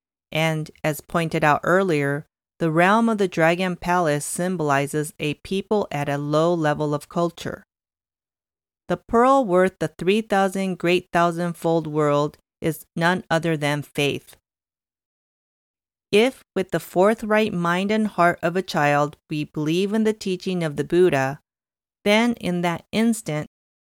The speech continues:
we melt into and are one with the great life force of the universe. The universe is ours. Faith indeed is worth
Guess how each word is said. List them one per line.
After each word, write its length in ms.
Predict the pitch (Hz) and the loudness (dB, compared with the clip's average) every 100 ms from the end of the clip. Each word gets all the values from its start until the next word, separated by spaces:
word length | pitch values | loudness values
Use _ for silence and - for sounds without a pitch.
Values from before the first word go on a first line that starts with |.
| _ - | _ -8
we 140 | 170 | -4
melt 380 | 165 170 214 208 - | -2 0 0 -2 -8
into 520 | 180 190 - 151 147 - | -6 -4 -4 -4 -4 -6
and 160 | 156 156 | -8 -4
are 160 | 147 147 | -4 -4
one 380 | 170 175 196 | -2 -2 0
with 160 | 170 156 | -4 -6
the 140 | 143 - | -8 -6
great 240 | 160 175 | -2 -2
life 260 | 170 165 165 | 0 -2 -2
force 340 | - 165 165 | -2 -2 -2
of 120 | 165 156 | -4 -4
the 100 | 165 | -4
universe. 720 | 160 147 131 127 123 - - _ _ _ _ _ _ _ _ - | -2 -4 -4 -6 -6 -14 -18 _ _ _ _ _ _ _ _ -6
The 80 | 175 | -2
universe 540 | 202 220 214 190 - | 2 2 2 0 0
is 140 | 156 - | -6 0
ours. 600 | 156 156 131 - - - _ _ _ _ _ _ _ | 2 2 0 -6 -12 -20 _ _ _ _ _ _ _
Faith 340 | - 202 233 220 | 0 2 2 0
indeed 440 | 202 175 165 170 | -2 -2 -2 -2
is 200 | - 151 | -4 -6
worth 320 | 147 160 180 | -2 0 0